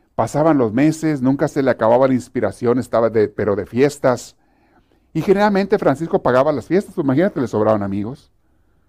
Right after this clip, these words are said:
Esos que tienen feriecita y que pagan las cervezas, ¿no se le juntan los amigos por ahí? ¿No le sobran amigos a esos? Uh, olvídate, pero a montones que tienen amigos. ¿Vieran cómo los quiere la gente?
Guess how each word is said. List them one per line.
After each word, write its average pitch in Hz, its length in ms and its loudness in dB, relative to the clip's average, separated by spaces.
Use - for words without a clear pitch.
Esos 143 220 -4
que - 100 -2
tienen 139 240 2
feriecita 131 540 0
y 110 140 0
que 98 160 -6
pagan 131 280 0
las 113 140 -4
cervezas, 123 420 -4
¿no 139 140 0
se 156 100 -6
le 156 80 -2
juntan 156 280 -4
los 143 80 -4
amigos 165 320 -4
por 165 140 -8
ahí? 220 160 -8
¿No 147 100 0
le 175 100 0
sobran 175 300 0
amigos 185 340 0
a 196 60 0
esos? 262 340 -6
Uh, 381 640 6
olvídate, 131 600 0
pero 151 160 2
a - 20 4
montones 196 720 2
que - 120 -2
tienen 135 240 -2
amigos. 113 340 0
¿Vieran 220 220 0
cómo 226 220 0
los 196 180 -2
quiere 233 200 -4
la 220 120 -2
gente? 311 400 -4